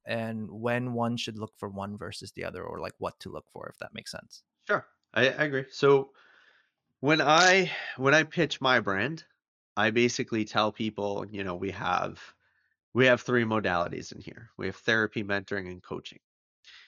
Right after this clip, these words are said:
Speaker 2: And I don't do it in a specific order. I more so gauge what your needs are.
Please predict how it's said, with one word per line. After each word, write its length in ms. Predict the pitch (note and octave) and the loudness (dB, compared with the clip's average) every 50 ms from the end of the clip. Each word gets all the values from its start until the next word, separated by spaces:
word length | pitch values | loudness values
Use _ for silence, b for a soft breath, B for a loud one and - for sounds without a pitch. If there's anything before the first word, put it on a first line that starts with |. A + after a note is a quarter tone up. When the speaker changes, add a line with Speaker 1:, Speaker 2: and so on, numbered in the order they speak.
| B B B _ | B B B _
Speaker 2:
And 720 | - G#2 G2+ G2+ G2 G2 G2 F#2+ F#2+ F#2+ F#2+ F#2 F#2 F2+ - _ _ _ _ - | 0 2 2 2 2 2 0 0 0 -2 -2 -4 -8 -12 -16 _ _ _ _ 0
I 160 | G#2+ A2+ A#2 | 2 2 4
don't 300 | A2+ A#2+ A#2 B2 B2 A2+ | 4 2 2 2 -2 0
do 180 | A#2 A#2+ A2+ A2+ | 0 2 2 2
it 60 | G#2+ | 0
in 80 | A2 G#2+ | 0 -2
a 80 | G#2+ | -2
specific 540 | - - - A2 - - A2 - C3+ B2 - | -4 -4 -6 -6 -4 -4 -4 -4 -4 -6 -4
order. 340 | G#2 G2+ G#2 A2 B2+ - _ _ _ _ _ - | -2 -2 0 -2 -2 -8 _ _ _ _ _ -2
I 100 | G2+ G#2 | -2 -2
more 220 | G2+ G2+ G#2+ A2 G#2+ | 0 0 -2 -2 -2
so 280 | - - - G#2 G2+ | -2 0 0 0 0
gauge 400 | G2 - G2+ G2+ G2+ G2+ G2 F#2+ - - | 0 -4 -4 -2 -2 -2 -4 -6 -4 -4
what 180 | G#2 G2 G2 | -4 -4 -4
your 220 | G#2 G#2 G2+ G2 G2 | -4 -4 -4 -4 -4
needs 300 | F#2+ F#2+ F#2 F2+ - - | -6 -8 -10 -6 -4 -4
are. 240 | D2 - - - | -4 -4 -6 -16